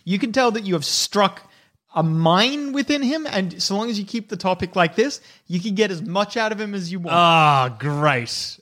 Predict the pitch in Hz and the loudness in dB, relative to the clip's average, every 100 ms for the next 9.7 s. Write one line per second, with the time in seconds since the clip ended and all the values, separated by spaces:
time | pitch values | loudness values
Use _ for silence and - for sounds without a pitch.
0 | - 143 247 247 202 190 175 165 165 156 | -8 0 2 4 4 2 2 0 2 2
1 | 151 147 127 131 - 143 143 123 123 135 | 2 0 -2 -4 -2 0 0 -2 -2 2
2 | 131 113 107 202 208 151 123 113 262 240 | 2 0 0 0 2 0 -2 -2 0 0
3 | 147 170 202 226 240 240 262 220 127 107 | -2 0 0 0 -2 0 2 2 2 0
4 | 107 - 131 - - _ _ - - 208 | -2 -4 -4 -6 -18 _ _ -20 -6 2
5 | 226 220 208 - 214 208 202 202 160 165 | 4 4 -2 0 2 2 -2 -10 -6 -4
6 | 214 254 156 135 - 131 - - 120 - | -4 -6 -4 -6 -6 -14 -14 -16 -16 -6
7 | 196 180 196 190 185 190 262 247 262 214 | -2 0 0 0 0 2 4 4 4 4
8 | 160 143 - 214 185 - 170 143 135 143 | 2 0 0 2 2 0 -2 -2 -4 -6
9 | 131 117 117 - - 185 | -4 -6 -6 -10 -8 -8